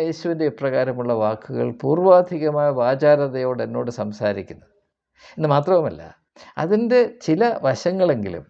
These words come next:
വിശ്വാസ സമൂഹത്തിന് പ്രയോജനം ആയിത്തീരത്തക്കവണ്ണം വെളിപ്പെടുത്തുവാൻ എന്നെ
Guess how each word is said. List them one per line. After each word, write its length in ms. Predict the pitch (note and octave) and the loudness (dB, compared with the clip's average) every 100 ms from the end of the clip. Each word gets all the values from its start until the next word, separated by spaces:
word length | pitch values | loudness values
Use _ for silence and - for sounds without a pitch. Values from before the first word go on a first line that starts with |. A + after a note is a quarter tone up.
| _ _ _ _ _ _ _ - - | _ _ _ _ _ _ _ -16 -6
വിശ്വാസ 520 | C3 F#3+ G#3+ A3 G3+ | -2 4 4 2 -8
സമൂഹത്തിന് 640 | F#3+ D3 D3+ D#3 D#3 C#3+ C3+ | -4 -4 -2 -2 -2 -2 -2
പ്രയോജനം 640 | - B2 C#3+ F3 F#3 F3 - _ - C3 | 0 0 2 2 2 0 -4 _ -8 -2
ആയിത്തീരത്തക്കവണ്ണം 1160 | C#3+ E3+ F3+ E3+ D#3 C#3+ D3 C#3 C#3 C3+ C3+ B2 | 0 0 -2 0 0 0 -2 -4 0 0 0 -2
വെളിപ്പെടുത്തുവാൻ 880 | B2 D#3 D#3 D#3+ F#3 D#3+ D#3 D3+ D3 - | 0 0 2 2 2 2 4 4 4 -4
എന്നെ 300 | C3 C3 C3+ | -10 -6 -6